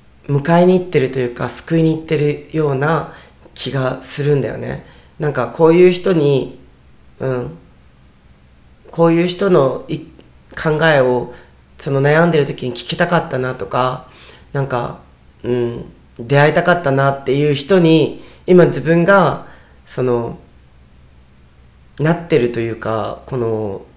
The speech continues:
うん、そういうことを伝えてる、少しでも、なんかこういう、こ-、こういう、そう、み-、この、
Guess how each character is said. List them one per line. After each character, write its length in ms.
う 80
ん、 280
そ 140
う 40
い 40
う 40
こ 120
と 100
を 40
伝 180
え 260
て 220
る、 380
少 240
し 140
で 80
も、 300
な 80
ん 40
か 300
こ 120
う 40
い 20
う、 140
こ-、 100
こ 140
う 60
い 380
う、 100
そ 480
う、 20
み-、 100
こ 120
の、 340